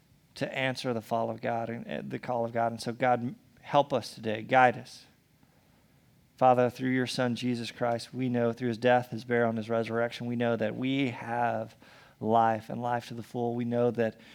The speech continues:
through him, all of our sins are forgiven. We've all fallen short of the glory of God, but through Christ, we've been cleansed, made white as snow, and we remember the work that he has done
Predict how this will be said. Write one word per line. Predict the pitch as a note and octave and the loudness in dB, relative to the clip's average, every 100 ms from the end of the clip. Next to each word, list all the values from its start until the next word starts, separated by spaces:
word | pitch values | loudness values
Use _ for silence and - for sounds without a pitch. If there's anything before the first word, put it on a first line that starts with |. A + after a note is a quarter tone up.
| - - | -20 0
through | C3 C3 | 2 2
him, | B2+ B2+ B2 | 4 4 2
all | B2+ B2 C#3 | 6 8 8
of | C#3+ B2+ | 6 2
our | A#2 | -4
sins | - A#2 A2+ | -2 -4 -2
are | A2 | -6
forgiven. | A2+ A2 A2+ A2 A2 | -8 -6 -4 -4 -4
We've | A#2+ A#2+ | -2 2
all | B2 B2 | 6 6
fallen | C3 C3+ A#2+ A2+ | 4 -2 -2 -6
short | - A#2+ | -4 -2
of | A#2+ | 0
the | A2+ | 0
glory | A#2 A#2+ | 0 0
of | A#2 | 0
God, | A2+ A2 | -2 -4
but | B2 - | -6 -6
through | B2+ C3 | -2 -2
Christ, | B2 - B2 A#2+ - | -2 -2 -2 -4 -4
we've | B2 | -4
been | A#2 A#2 | -4 -6
cleansed, | - A#2+ A#2 A2+ | -4 -2 -2 -4
made | A2 A2 | -8 -6
white | A#2 B2 | 0 0
as | B2+ | 0
snow, | - - A2 A2 A#2 _ _ - - - - - | -4 -6 -6 -6 -8 _ _ -20 -20 -20 -20 -4
and | C3 B2 | 0 4
we | B2+ | 2
remember | A#2+ A#2+ A#2+ C3 C3 A#2+ A2 - _ _ _ _ _ _ _ - - | 2 0 0 0 2 0 -2 -8 _ _ _ _ _ _ _ -18 -4
the | B2 | 0
work | A#2+ B2+ C3 B2+ | 4 6 6 2
that | A#2+ - | -6 -6
he | C3 C3 | -2 0
has | A#2 A2 | -2 -2
done | A2+ A2+ A2 A2 | 0 2 2 -4